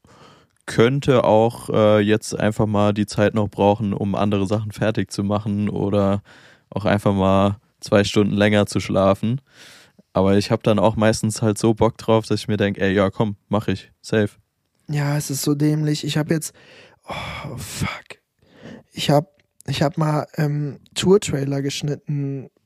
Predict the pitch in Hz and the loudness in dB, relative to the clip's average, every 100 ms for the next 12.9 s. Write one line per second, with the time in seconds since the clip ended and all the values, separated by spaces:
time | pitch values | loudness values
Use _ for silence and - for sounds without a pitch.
0 | _ _ _ _ 147 143 135 131 131 135 | _ _ _ _ -8 -6 -6 -6 -4 -4
1 | 139 - 139 - 151 143 156 180 _ - | -6 -4 -6 -2 0 0 0 -2 _ -16
2 | - 165 139 139 139 135 120 143 143 143 | -4 0 2 2 2 0 -2 -2 -2 -4
3 | _ _ _ _ _ - 151 - 147 147 | _ _ _ _ _ -6 -4 -2 -2 -4
4 | 147 _ - 143 143 165 151 170 165 - | -8 _ -2 -2 -2 -4 -4 -4 -4 -4
5 | 143 151 208 - _ _ _ _ _ 156 | 0 0 -2 -6 _ _ _ _ _ -4
6 | 156 147 - - 156 151 - 160 160 - | -4 -4 -10 -4 -2 -2 -2 -2 -2 -2
7 | - 147 143 143 151 - 156 170 - 160 | -10 -6 -2 0 -2 -2 -2 -2 0 0
8 | 151 139 - 135 143 143 139 135 131 147 | 0 -2 -4 -4 -4 -4 -2 -2 -2 -2
9 | 175 - 139 143 139 135 139 139 139 - | -4 -4 -2 0 0 -2 -2 -6 -6 -12
10 | _ _ - 156 - 151 147 147 143 - | _ _ -6 -2 -2 0 0 -2 -4 -8
11 | - 147 147 143 - 147 147 151 - - | -2 0 2 0 -2 0 2 2 -2 -16
12 | - _ _ _ - 156 147 - | -20 _ _ _ -6 -4 -2 -6